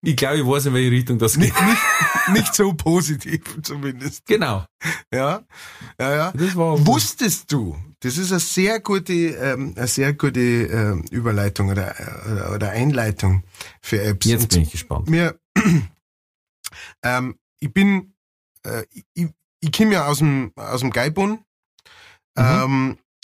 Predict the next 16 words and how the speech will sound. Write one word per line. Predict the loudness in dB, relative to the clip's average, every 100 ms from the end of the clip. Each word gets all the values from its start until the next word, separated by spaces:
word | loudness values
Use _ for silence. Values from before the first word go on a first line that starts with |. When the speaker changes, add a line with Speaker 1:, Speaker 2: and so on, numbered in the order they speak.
| -16 _
Speaker 2:
und | -2
Speaker 1:
Geilbuffet, | 0 0 -2 -4
hast | -6 -4
du | -6
gesagt, | -4
ja? | -2 0
Speaker 2:
Äh, | -2
genau, | -2 -2 -2
Gaibon-Buffet. | -4 -4 -2 -2 -2 -2 -2 -4 -8 -20 -20 -20 _
Und | 2 4 2 0
meine | 0 0
ganzen | 0 0 0
Spätzeln | 0 2 0 2 0 0 -4 -8 -18 -8
sind | -2 0 0
aber, | 0 0 2 0 0 -2
ähm, | 0 0 2 0 -4